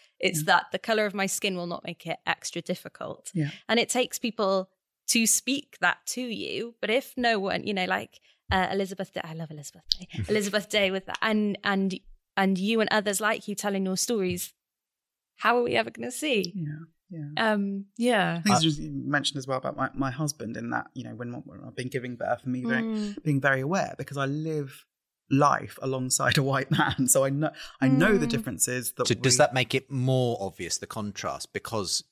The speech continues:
Speaker 3: obviously you live life with a white man, that, that, that it becomes more apparent the differences in the way a white person is treated?
Speaker 2: Yeah, I notice the way, um, in which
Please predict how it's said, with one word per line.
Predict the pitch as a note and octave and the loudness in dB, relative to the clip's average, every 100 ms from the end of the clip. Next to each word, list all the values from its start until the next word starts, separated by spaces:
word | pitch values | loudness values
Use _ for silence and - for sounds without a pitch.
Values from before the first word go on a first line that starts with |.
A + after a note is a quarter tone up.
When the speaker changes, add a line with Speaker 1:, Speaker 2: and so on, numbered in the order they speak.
| - | -10
Speaker 3:
obviously | F#2 F2+ F#2 | -6 -6 -4
you | |
live | F2+ F2+ - _ _ F#2 | -4 -4 -6 _ _ -4
life | E2+ E2+ - _ _ | -2 -2 -10 _ _
with | G2 - - _ _ _ | -4 -4 -8 _ _ _
a | F2+ | -4
white | F2+ E2 | -2 -2
man, | E2+ D#2 D#2 _ | -4 -8 -12 _
that, | F#2+ E2+ _ _ | -8 -8 _ _
that, | G#2 - | -12 -10
that | G#2 | -8
it | F#2+ | -8
becomes | - G2+ F2 | -8 -6 -4
more | G2+ G2 F2 | -2 -2 -4
apparent | - F2+ E2 E2 - | -2 0 0 -4 -12
the | |
differences | F#2 F#2 - D#2+ - F2 | -8 -8 -8 -6 -4 -4
in | F2 | -6
the | E2+ | -6
way | E2+ E2+ D#2 D#2 _ _ _ _ | -2 -2 -2 -8 _ _ _ _
a | F2 | -4
white | E2+ D#2+ | -2 -2
person | F2 D#2 E2 | -4 -8 -8
is | D#2 | -10
treated? | E2+ D2+ - - | -10 -12 -14 2
Speaker 2:
Yeah, | F4+ F#4 - | 6 6 4
I | C3 | 2
notice | D3 D3+ C#3+ C3+ | 0 0 -2 -4
the | - | -4
way, | B2+ C3+ B2+ B2+ B2+ B2+ - - _ | -2 0 0 -2 -4 -6 -10 -16 _
um, | C3+ C3 B2+ | -4 -2 -2
in | B2+ C3 | -2 -4
which | - - - | 0 0 0